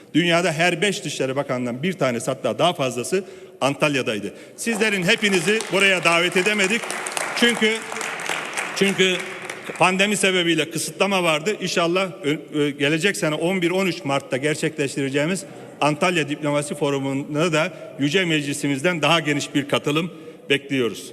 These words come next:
Değerli milletvekilleri, Sayın Başkan, paylaştığım bu tablo vatandaşımızı merkeze koyan, menfaatlerimizi ön planda tutan, ideallerini savunmaktan da çekinmeyen dış politikamızın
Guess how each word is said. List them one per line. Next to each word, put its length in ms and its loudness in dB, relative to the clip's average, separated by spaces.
Değerli 300 2
milletvekilleri, 760 2
Sayın 280 2
Başkan, 380 0
paylaştığım 720 0
bu 100 -2
tablo 420 2
vatandaşımızı 720 2
merkeze 440 2
koyan, 320 -2
menfaatlerimizi 960 2
ön 180 0
planda 400 0
tutan, 320 -2
ideallerini 880 0
savunmaktan 760 0
da 120 0
çekinmeyen 720 0
dış 180 0
politikamızın 800 -2